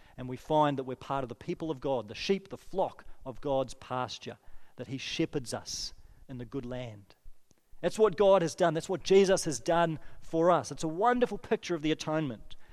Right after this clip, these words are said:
It's a wonderful picture of the death of Jesus as our shepherd, laying down his life for the sheep. Now, here is our responsibility as sheep.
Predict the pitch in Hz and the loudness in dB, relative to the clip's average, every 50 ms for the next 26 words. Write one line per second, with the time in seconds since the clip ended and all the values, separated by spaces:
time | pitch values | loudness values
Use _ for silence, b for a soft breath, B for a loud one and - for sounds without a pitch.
0 | b b - 131 131 151 180 196 196 165 185 - - 190 190 - - 156 147 113 | b b -10 -6 -2 -2 -2 0 0 -2 -2 -2 0 -2 -2 -2 -4 -6 -6 -4
1 | 127 127 113 - 165 175 175 175 170 139 - 143 143 143 127 110 104 - - - | -6 -8 -2 0 2 2 2 2 -2 -6 -4 -4 -2 -2 -2 -4 -6 -8 -10 -12
2 | - b b b b b b b - 147 139 135 120 117 - - 175 165 - 123 | -14 b b b b b b b -4 -4 -2 -2 -4 -4 0 0 0 0 0 -4
3 | 101 107 - - 127 131 135 151 165 165 156 160 156 147 143 110 131 139 139 127 | -10 -10 -12 -10 -6 -4 -2 -2 -2 -2 -2 -2 -4 -4 -4 -6 -4 -4 -4 -4
4 | 101 - - 131 117 110 - - 117 104 - - - _ - - - - - - | -6 -10 -14 -16 -14 -12 -10 -10 -10 -12 -14 -20 -20 _ -14 -14 -12 -12 -14 -14
5 | - - - - - - _ - - - - - - - - - - b b b | -12 -12 -12 -12 -14 -16 _ -18 -16 -14 -12 -10 -10 -12 -10 -12 -12 b b b
6 | b b b b b b b b b b 165 156 139 131 - - - 233 254 277 | b b b b b b b b b b 0 0 0 -2 -4 -2 0 6 8 10
7 | 254 208 214 196 160 - - - - 185 185 196 202 196 185 170 165 - - - | 10 10 8 6 6 4 -2 -4 0 2 4 8 8 8 6 6 2 -2 -4 -4
8 | 160 151 143 - - 135 - 160 156 151 139 127 117 107 - - - - - - | -4 -4 -4 -4 -6 -4 -2 0 0 0 0 -2 -4 -6 -10 -14 -18 -20 -18 -18
9 | - - 151 151 143 120 - - - 147 113 - - | -8 -2 0 0 2 2 0 0 0 0 0 -2 -6